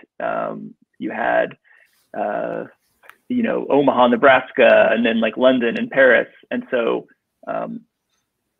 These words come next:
I, it seems like one of the, i-, if we're thinking about the New Power framework of, like, co-ownership, perhaps that is part of the reason to the success is there's not, like, a C E O of Black Li-,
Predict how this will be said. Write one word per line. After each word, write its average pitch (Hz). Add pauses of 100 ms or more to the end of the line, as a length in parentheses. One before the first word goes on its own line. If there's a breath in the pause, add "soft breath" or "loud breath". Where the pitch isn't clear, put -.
(260)
I, 123 (300)
it 135 (100)
seems 170
like 127
one 127
of 120
the, 120
i-, 123 (100)
if 131
we're 127
thinking 135
about 113
the 123
New 120
Power 127
framework 143
of, -
like, 113
co-ownership, 131 (500)
perhaps 131
that 123
is 123
part 131
of 113
the 117
reason 123
to 123
the 127 (160)
success -
is 123
there's 123
not, 127
like, - (480)
a 127 (120)
C 175
E 123
O 123
of 101
Black -
Li-, -